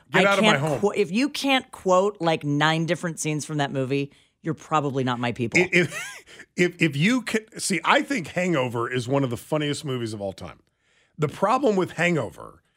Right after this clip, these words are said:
Speaker 1: is that Hangover Two is basically Hangover One, but in Thailand.
Speaker 2: Yeah, it's,
Speaker 1: Right?
Speaker 2: it, it,
Speaker 1: It,
Speaker 2: it,
Speaker 1: it's the same movie.
Speaker 2: Yeah.
Speaker 1: It, it doesn't mean
Speaker 2: They
Speaker 1: it's
Speaker 2: should have
Speaker 1: not
Speaker 2: stopped at one. It's all right. They should have
Speaker 1: Uh,
Speaker 2: stopped at one.
Speaker 1: I, I don't know about that because, and, and here's why I say that. Um,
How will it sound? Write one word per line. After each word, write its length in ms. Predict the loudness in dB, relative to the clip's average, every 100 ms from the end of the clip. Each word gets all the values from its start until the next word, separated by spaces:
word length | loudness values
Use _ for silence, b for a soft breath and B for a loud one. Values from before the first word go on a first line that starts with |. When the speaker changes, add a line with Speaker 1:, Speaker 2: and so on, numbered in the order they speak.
| _ _ _
Speaker 1:
is 220 | 0 0 2
that 140 | -2
Hangover 540 | 0 2 4 4 2 -2
Two 680 | -4 -4 0 0 -2 -12 -20 _ _ _ _ -4
is 180 | -2
basically 560 | 0 0 0 -2 0 0
Hangover 500 | 2 2 4 2 2
One, 320 | 4 4 2
but 160 | 2 -2
in 160 | -2 -6
Thailand. 580 | -10 -8 -8 -14 -20 _ -8
Speaker 2:
Yeah, 260 | -4 -4
it's, 100 | -4 0
Speaker 1:
Right? 260 | 2 0 -2
Speaker 2:
it, 120 | -8
it, 180 | -4 0
Speaker 1:
It, 0 |
Speaker 2:
it, 180 | 0 0
Speaker 1:
it's 200 | -2 0
the 120 | 0
same 360 | 2 2 2
movie. 340 | 2 2 -2 -4
Speaker 2:
Yeah. 180 | -8 -10 _ _
Speaker 1:
It, 140 | -4 -2
it 80 | 0
doesn't 240 | 0 2
mean 80 | 4
Speaker 2:
They 60 |
Speaker 1:
it's 100 | 4
Speaker 2:
should 80 | 4
have 60 | 2
Speaker 1:
not 60 | 2
Speaker 2:
stopped 260 | 0 0
at 80 | -2
one. 140 | -2 0
It's 180 | 2
all 120 | 2 2
right. 200 | 0 -4
They 100 | -2
should 160 | 2 2
have 100 | 4
Speaker 1:
Uh, 20 |
Speaker 2:
stopped 200 | 2 2
at 80 | -4
one. 140 | -4
Speaker 1:
I, 140 | -2 0
I 80 | 2
don't 140 | 2
know 100 | 2 2
about 200 | 0 0
that 140 | -2
because, 380 | -2 0 0 0
and, 140 | -2 0
and 120 | 2 2
here's 200 | 2 0
why 160 | 0
I 40 | 0
say 160 | 0 -2
that. 220 | -4 -6 _ _ _ 0
Um, 380 | 2 2 -2